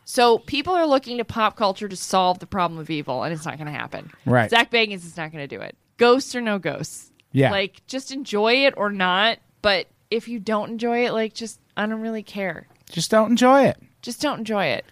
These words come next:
Speaker 2: But I still, I know the comments on this episode. We're gonna have, like, four or five people who are like, "There's no evidence of ghosts."
Speaker 1: That's not true.
Speaker 2: Yeah.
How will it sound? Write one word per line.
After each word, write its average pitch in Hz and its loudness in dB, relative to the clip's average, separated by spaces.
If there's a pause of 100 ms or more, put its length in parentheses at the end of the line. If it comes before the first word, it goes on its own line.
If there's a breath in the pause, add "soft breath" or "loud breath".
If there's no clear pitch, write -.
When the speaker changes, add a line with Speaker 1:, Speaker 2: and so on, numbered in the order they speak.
(160)
Speaker 2:
But 180 6
I 190 8
still, 202 4
I 170 6
know 170 6
the 143 4
comments 113 0 (160)
on 131 2
this 123 0
episode. 98 -4 (200)
We're 131 4
gonna 143 6
have, 139 4
like, 135 2
four 135 4
or 120 4
five 117 2
people 113 0
who 127 4
are 123 4
like, 131 2
"There's 226 4
no 403 6
evidence 339 6
of 170 -10
ghosts." 233 2 (200)
Speaker 1:
That's 311 -4
not 440 -2
true. 202 0 (120)
Speaker 2:
Yeah. 131 4